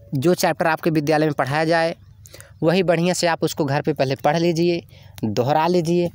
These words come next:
रिवीजन कर लीजिए। उसके बाद आप वहाँ जाएंगे तो टीचर जब आपको पढ़ाएगा तो बहुत आसान लगेगा, समझने भी लगेगा।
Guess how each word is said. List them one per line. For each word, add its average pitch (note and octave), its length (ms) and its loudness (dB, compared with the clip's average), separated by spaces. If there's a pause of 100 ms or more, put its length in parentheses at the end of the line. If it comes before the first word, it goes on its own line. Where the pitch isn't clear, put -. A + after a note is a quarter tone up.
(260)
रिवीजन D3 400 0
कर F3+ 160 2
लीजिए। F#3 440 0 (380)
उसके E3+ 340 -2
बाद E3 220 2
आप D#3 160 -2
वहाँ D3 240 0
जाएंगे D#3+ 560 0 (320)
तो D3+ 100 0
टीचर D#3+ 360 -2
जब D#3 180 0
आपको D3+ 220 -2
पढ़ाएगा D#3 440 -2
तो F3+ 140 -6
बहुत D#3+ 300 -2 (120)
आसान D3+ 300 -2
लगेगा, F3 380 2
समझने C#3+ 460 0
भी B2+ 120 -2
लगेगा। A2+ 400 -2